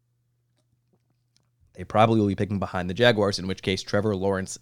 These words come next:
is probably out for the Jets. Now, that brings me to the next segment that we're gonna talk about, and that is the tank, a controversial topic because some fans wanna win.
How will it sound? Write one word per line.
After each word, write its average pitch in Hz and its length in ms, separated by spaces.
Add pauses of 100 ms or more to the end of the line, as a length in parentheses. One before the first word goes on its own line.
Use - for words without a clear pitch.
(140)
is 90 220
probably 92 720
out 123 240
for - 80
the - 100
Jets. - 340 (1160)
Now, 98 360 (720)
that 123 160
brings 123 180
me 123 60
to 113 60
the 107 60
next 107 260
segment 98 300
that 95 60
we're 92 60
gonna 95 100
talk 95 160
about, 92 240
and 95 180
that 107 220
is 104 300
the 95 120
tank, - 520
a 123 80
controversial 123 640
topic 104 420 (800)
because - 180
some 98 200
fans 98 240
wanna 95 180
win. 110 320